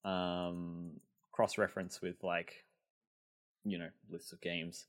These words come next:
In terms of games that have come out this year that are our, that are our top contenders, it's, um, it's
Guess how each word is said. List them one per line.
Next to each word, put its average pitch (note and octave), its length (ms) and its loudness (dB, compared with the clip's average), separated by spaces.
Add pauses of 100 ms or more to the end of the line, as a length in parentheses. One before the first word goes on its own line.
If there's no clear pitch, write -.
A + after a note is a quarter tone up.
(540)
In A#2 120 -2
terms F3 300 12
of C#3+ 120 12
games D3+ 240 12
that C#3 80 8
have A#2 80 2
come A#2+ 180 4
out A2 140 8
this G#2+ 180 0
year G2+ 180 8
that F2+ 180 8
are F#2 180 10
our, F2+ 220 8 (200)
that F#2+ 120 2
are F#2 120 8
our F2+ 120 8
top - 260 2
contenders, F2+ 640 0 (460)
it's, B2 180 4
um, C#3 440 10 (1000)
it's F3+ 140 4